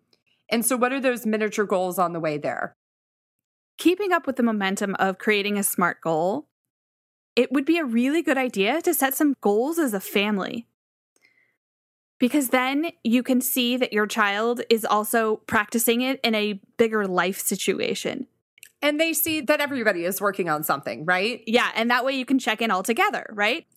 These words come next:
Speaker 1: And hold each other accountable.
Speaker 2: Yeah, you can
Speaker 1: Your
Speaker 2: have
Speaker 1: kids will love that.
Speaker 2: They really will. <laughs> They really will. You can time them out and reset them monthly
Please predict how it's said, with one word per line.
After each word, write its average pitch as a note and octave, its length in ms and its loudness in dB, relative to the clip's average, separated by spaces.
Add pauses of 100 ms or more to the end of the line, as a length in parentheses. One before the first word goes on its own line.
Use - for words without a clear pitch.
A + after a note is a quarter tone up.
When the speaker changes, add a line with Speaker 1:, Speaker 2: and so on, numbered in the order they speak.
Speaker 1:
And C#4 200 2
hold B3+ 220 2
each A3 160 -2
other F#3+ 220 0
accountable. F3 400 -2
Speaker 2:
Yeah, G3 260 0
you A3 220 -6
can C#4 160 -2
Speaker 1:
Your A#3+ 80 -2
Speaker 2:
have B3 160 4
Speaker 1:
kids G#3 200 -2
will F3+ 120 2
love C#3+ 200 0
that. - 140 -8
Speaker 2:
They A#3+ 140 2
really C4 300 0
will. F3+ 320 -6
<laughs> - 40 -10 (760)
They G#3+ 120 0
really D#4+ 320 -4
will. D#4+ 240 -4 (560)
You B3+ 160 -2
can C4+ 180 2
time B3+ 480 -2
them E4+ 240 -2
out G3 460 0
and A#3 180 0
reset B3 540 -2
them A#3 200 2
monthly - 600 -2